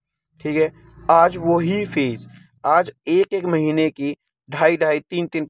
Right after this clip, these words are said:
पाँच-पाँच, दस-दस हज़ार रुपये फ़ीस है। तो मोदी जी, आप ये कहते हो बढ़िया शिक्षा, अरे बढ़िया शिक्षा अच्छी बात है, चलो कोई बात नहीं, आगे ज़माना बदलता है, फ़ीसें भी बढ़ती है, उसमें हमको कोई दिक्कत नहीं है। लेकिन फ़ीस बढ़ती है, बिल्कुल ठीक बात है, लेकिन उसके लिए पैसा भी तो होना चाहिए ना मोदी जी।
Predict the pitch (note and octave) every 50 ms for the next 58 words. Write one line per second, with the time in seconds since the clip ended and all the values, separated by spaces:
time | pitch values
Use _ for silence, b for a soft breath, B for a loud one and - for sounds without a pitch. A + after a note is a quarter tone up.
0 | _ - D#3+ D#3+ E3 - _ - D3 C#3+ C#3 C#3+ E3+ F3 D#3 E3+ F3 E3 D#3+ C#3+
1 | B2 B2 B2+ B2+ B2+ B2+ C3 B2+ - - G#2+ G#2+ G#2+ - - A#2 B2+ - _ _
2 | _ _ _ _ - F3+ F#3 F#3+ F#3 F3+ E3+ E3+ F3 E3 F#3+ F#3+ - - D#3+ E3
3 | F3 F3+ F3 F3 - - E3 E3 D#3+ - F3 D#3+ C#3+ C3+ C3+ D3 D#3 D#3+ - -
4 | - - - B2 A2+ - _ - - F#3 G3+ F3 D3 C3+ C#3+ E3 F3+ F3+ - -
5 | - - G3 F#3+ F3+ _ _ - - - - - A3+ G3 F#3+ E3+ E3 E3 D#3+ -
6 | F#3 G3 - - F#3+ F#3+ F#3+ F3 E3 D3+ D3 D3 E3 F3+ - b b b b b
7 | b b - D3+ E3+ F3+ G3 G3 E3+ F3+ E3 D#3+ E3 E3 F3+ F3+ D#3 D#3 C#3+ D3+
8 | D3+ D#3 - - D#3 D#3 D#3+ F3 - - D#3+ D#3+ D#3 - F3 E3+ D#3+ D#3 C#3 C3
9 | A#2+ A#2+ _ - E3 E3+ E3+ E3+ F3 - - F3+ F3 F3 F3+ F3 - F#3 - -
10 | G3 F#3+ E3+ E3+ - C#3+ C3+ B2 A#2+ A#2+ A#2+ B2 C#3 E3 F#3 - - A3+ A3+ -
11 | b b b b b b b _ - F#3 G3+ A#3 A#3 G3 F#3 F#3 F3 D#3+ - F#3+
12 | G3 F3+ F3 F#3 F#3+ G#3+ G3+ F#3 G3+ F#3 E3 F3 E3 E3 - F3+ F3 E3+ E3 E3
13 | - - F3 F3+ - - F#3+ - - - F3 E3 E3 F3 F3+ F#3+ G#3 - _ _
14 | _ _ _ - D#3+ F#3 G3+ - G#3+ G#3 B3 A#3+ A#3+ G#3+ F#3 G3+ F#3 F3 - D#3
15 | D3 D3 C#3+ D3+ E3+ F#3+ G#3 G3+ D3+ B2 A2+ G2+